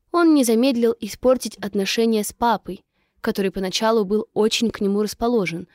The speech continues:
вступив во время свадьбы дочери в переговоры с кёльнским архиепископом Рейнольдом фон Дасселем,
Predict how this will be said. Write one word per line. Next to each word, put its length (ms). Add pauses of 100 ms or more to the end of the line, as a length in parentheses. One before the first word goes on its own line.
(320)
вступив 540
во 80
время 240
свадьбы 400
дочери 580
в 140
переговоры 560
с 140
кёльнским 640
архиепископом 960 (240)
Рейнольдом 720 (120)
фон 320
Дасселем, 640